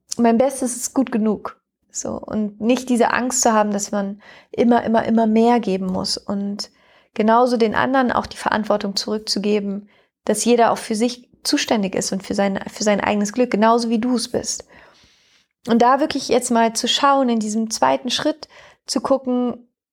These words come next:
was ist die Botschaft hinter deinen Gefühlen, ein klares Erwartungsmanagement zu machen, zu gucken, wo lebst du vielleicht gerade gegen deine eigene Wahrheit, wo brauchst du vielleicht gerade einfach mal Raum für dich.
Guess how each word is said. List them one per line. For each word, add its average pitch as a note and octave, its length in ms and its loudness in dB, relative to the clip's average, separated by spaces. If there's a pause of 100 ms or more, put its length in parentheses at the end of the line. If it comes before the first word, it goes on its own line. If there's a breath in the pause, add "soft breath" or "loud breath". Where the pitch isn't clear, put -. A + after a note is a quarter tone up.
(120)
was C#4 240 2
ist E4+ 140 -2
die C4 80 2
Botschaft A3+ 540 0
hinter A3 220 2
deinen G#3 260 2
Gefühlen, G#3 640 -2
ein A3 100 -4
klares C4 400 0
Erwartungsmanagement G#3 1080 0
zu - 120 2
machen, G3 500 -2 (300 loud breath)
zu - 120 0
gucken, A#3 360 0
wo B3+ 100 6
lebst C#4+ 320 2
du B3 60 0
vielleicht A3 340 0
gerade G#3+ 240 2
gegen G#3 240 0
deine G#3 300 2
eigene G3+ 340 0
Wahrheit, G#3+ 500 0
wo B3 100 4
brauchst C4+ 380 0
du C#4 60 -4
vielleicht A#3+ 300 0
gerade A#3+ 240 2
einfach A3+ 240 -2
mal G#3+ 200 -4
Raum A#3 340 2
für A3 180 -4
dich. B3+ 240 0